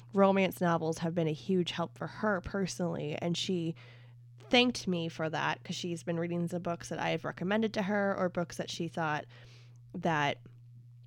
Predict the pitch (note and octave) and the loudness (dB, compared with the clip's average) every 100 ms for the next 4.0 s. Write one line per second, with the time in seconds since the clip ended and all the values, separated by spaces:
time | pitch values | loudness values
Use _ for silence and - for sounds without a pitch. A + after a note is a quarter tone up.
0 | - F#3+ G3 F3+ E3+ F3+ A3+ A3+ G#3+ G3+ | -4 2 2 0 -2 0 4 6 6 6
1 | G3 G3 F#3+ G3 F#3+ F#3 F#3 F#3 - F3 | 4 2 0 -2 -2 -2 -2 -2 -4 -4
2 | F3 F3 - - C#4 F#4 E4 G#3 - - | -4 -4 -6 -2 4 4 4 2 0 -4
3 | - - - - C#4+ C4 B3 - - C4+ | -14 -18 -18 -8 -2 0 0 0 2 2